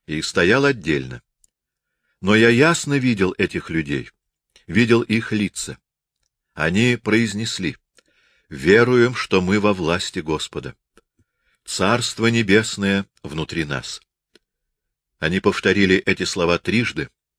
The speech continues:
очень торжественно. Потом орган заиграл фугу Баха и запел хор. Временами звучала только музыка,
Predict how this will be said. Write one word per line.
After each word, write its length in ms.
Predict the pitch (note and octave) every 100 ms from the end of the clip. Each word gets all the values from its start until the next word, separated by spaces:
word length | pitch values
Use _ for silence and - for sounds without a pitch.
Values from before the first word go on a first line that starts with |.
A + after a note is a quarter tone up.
| _ _
очень 320 | - F2 F#2+
торжественно. 800 | D#2 E2 - G#2+ - - C#2 B1+ - _ _ _ _ _ _
Потом 300 | - D#2+ G2+
орган 420 | G2+ G2+ F2+ A#2 A2
заиграл 480 | F2+ F#2+ F2+ F#2 F2
фугу 400 | - G#2+ F#2 F2
Баха 480 | D2+ B2 - B2 - _ _ _ _ _ -
и 80 |
запел 380 | E2+ F2 - G2
хор. 420 | G2 - D2 - _ _ _ _ _ _ _ _ _ _
Временами 540 | E2+ F#2+ F#2 G#2 G2+
звучала 520 | F#2+ F2 F2+ G2 F2+
только 320 | E2+ F#2 - F2
музыка, 560 | G2 A#2+ B2+ - B2